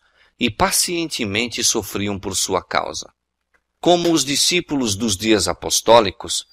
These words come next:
muitos sacrificavam suas posses deste mundo pela causa de Cristo. Aqueles a quem era permitido permanecer em casa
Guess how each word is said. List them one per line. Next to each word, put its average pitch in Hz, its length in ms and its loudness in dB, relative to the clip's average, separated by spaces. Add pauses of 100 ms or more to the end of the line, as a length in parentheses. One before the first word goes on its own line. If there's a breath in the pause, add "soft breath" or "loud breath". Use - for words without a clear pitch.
(360 soft breath)
muitos 185 440 -2
sacrificavam 135 840 0
suas 127 320 -2
posses 113 540 0
deste 92 340 -4
mundo 131 360 -4
pela 123 300 0
causa 107 380 4
de 101 140 -6
Cristo. - 580 -8 (1040)
Aqueles 175 540 0
a 160 100 0
quem 151 260 -4
era 139 200 4
permitido 120 640 -4
permanecer 101 640 -4
em 82 140 -18
casa 92 480 -2